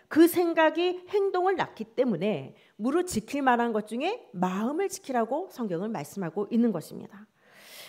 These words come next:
만약 아담이 하와가 가져온 그 선악과를 딱 봤을 때 "여보 정신 차리라고" 호통을 치거나 아니면 다시 한번 하나님 주시는 이 언약을 상기시켰다면 이런 비참한 결과는 생기지 않았을 것입니다.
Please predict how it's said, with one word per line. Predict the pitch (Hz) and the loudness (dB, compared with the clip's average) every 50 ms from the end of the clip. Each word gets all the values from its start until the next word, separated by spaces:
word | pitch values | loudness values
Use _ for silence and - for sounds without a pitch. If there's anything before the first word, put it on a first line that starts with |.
| - - | -8 -2
만약 | 190 202 214 214 254 269 269 - 170 | 2 4 6 8 6 6 4 2 0
아담이 | 175 180 202 185 160 202 220 180 135 127 131 123 - _ _ _ _ _ _ | 0 2 2 2 2 2 2 0 0 -4 -10 -16 -20 _ _ _ _ _ _
하와가 | - - 294 311 339 339 339 330 330 330 | -12 -4 2 4 6 6 6 6 6 4
가져온 | 320 320 240 226 226 226 269 269 277 269 | 4 4 4 4 4 4 2 0 0 0
그 | - - 220 233 247 | -2 0 2 2 2
선악과를 | 247 247 277 269 269 262 262 262 247 240 247 254 247 | 2 0 0 0 0 0 2 0 2 2 2 0 0
딱 | 247 - - - | -2 -4 -4 -4
봤을 | - - - - - 175 - - | -10 -18 -16 -12 -12 -12 -10 -8
때 | - 202 208 185 160 139 - - _ _ _ _ _ _ _ _ _ _ _ _ - | -6 -4 -4 -4 -4 -6 -10 -16 _ _ _ _ _ _ _ _ _ _ _ _ 4
"여보 | - 226 233 320 | 4 6 8 8
정신 | 330 - 240 233 254 277 | 6 6 4 0 0 -2
차리라고" | 233 - 226 180 165 143 131 - - | -4 -4 -4 -4 -4 -6 -8 -8 -10
호통을 | - - - 339 - - 320 294 | -8 -8 -8 -8 -6 -4 -4 -4
치거나 | - - - - 302 240 156 135 131 - _ _ _ _ - - - | -4 -4 -2 0 0 0 0 -2 -8 -12 _ _ _ _ -20 -10 0
아니면 | - 294 302 339 349 370 370 | 4 6 6 6 6 4 4
다시 | - 254 254 247 - - 330 | 4 4 4 4 4 2 2
한번 | 302 285 269 294 302 | 4 6 6 6 6
하나님 | 294 - 294 285 285 285 220 | 6 2 -2 0 0 -2 -2
주시는 | 247 233 - 269 277 | -4 -6 -4 -4 -4
이 | 269 269 - | -2 0 2
언약을 | 214 196 208 233 254 254 247 269 | 2 2 4 4 2 2 2 0
상기시켰다면 | 277 269 - 294 277 285 262 - - 226 - - 147 139 156 180 196 170 139 131 135 - _ - - - - | -2 -2 -6 -8 -8 -8 -8 -4 -4 -4 -4 -4 -10 -8 -8 -8 -8 -8 -8 -12 -14 -18 _ -20 -18 -8 -2
이런 | 294 349 392 381 | 0 0 0 0
비참한 | - 220 - - 269 269 269 269 262 | -2 -6 -4 -4 -2 0 0 0 -2
결과는 | - 190 170 165 185 180 185 240 320 480 - | -2 -2 -2 0 -2 -2 -4 -4 -8 -8 -12
생기지 | - - - 294 269 220 226 196 220 247 277 - - | -14 -16 -14 -10 -8 -6 -6 -6 -6 -8 -10 -10 -12
않았을 | - - 147 147 151 - - 196 | -12 -10 -10 -10 -10 -10 -10 -8
것입니다. | - 160 - - - - - - - _ | -8 -8 -8 -10 -18 -20 -20 -20 -20 _